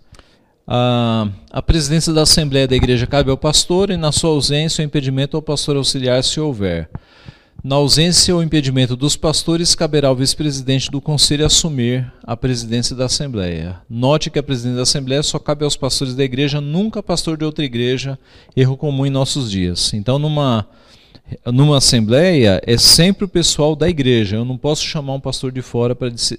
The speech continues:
pra dirigir a Assembleia. Aqui nós temos um modelo de estatuto da con-, para a constituição de igreja presbiteriana. É um modelo de estatuto atual que foi aprovado em dois mil e dezesseis, né, que vem aqui as regras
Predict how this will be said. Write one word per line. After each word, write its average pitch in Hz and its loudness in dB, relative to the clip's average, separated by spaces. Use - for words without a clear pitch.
pra 101 -2
dirigir 104 -2
a 110 0
Assembleia. 110 -4
Aqui 185 -2
nós 233 2
temos 190 2
um 185 6
modelo 180 4
de 175 -4
estatuto 180 2
da 156 4
con-, 175 -2
para 156 4
a 151 4
constituição 156 0
de 147 0
igreja 147 2
presbiteriana. 135 2
É 143 6
um 156 6
modelo 165 4
de 143 -4
estatuto 151 2
atual 165 2
que 185 -4
foi 156 2
aprovado 143 4
em 151 0
dois 143 4
mil 156 -4
e 160 -2
dezesseis, 123 0
né, 127 -2
que 131 0
vem 139 2
aqui 135 2
as 139 6
regras 131 4